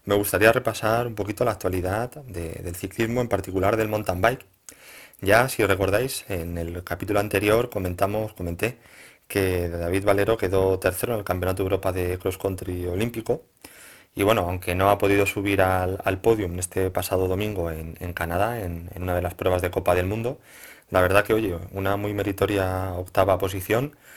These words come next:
sobre todo, pues eso, después de, del desgaste importante, de,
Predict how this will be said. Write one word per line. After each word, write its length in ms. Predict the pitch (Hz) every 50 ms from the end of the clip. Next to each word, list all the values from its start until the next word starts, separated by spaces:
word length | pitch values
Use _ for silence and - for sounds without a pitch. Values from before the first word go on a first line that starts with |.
| - - - - - _ _ _
sobre 260 | - - - 92 90 87
todo, 840 | - 98 95 95 104 110 117 113 104 98 95 90 90 90 87 87 85
pues 160 | 90 87 92
eso, 120 | 107 110
después 360 | 95 85 87 87 - 98 98 95
de, 340 | 101 95 95 95 95 95
del 200 | 92 95 95 95
desgaste 840 | 95 95 98 98 95 95 - - 95 92 92 92 95 95 95 95 90 95
importante, 680 | 104 101 95 98 92 95 - 101 104 101 - 123 123
de, 420 | 113 98 90 87 87 85 85 90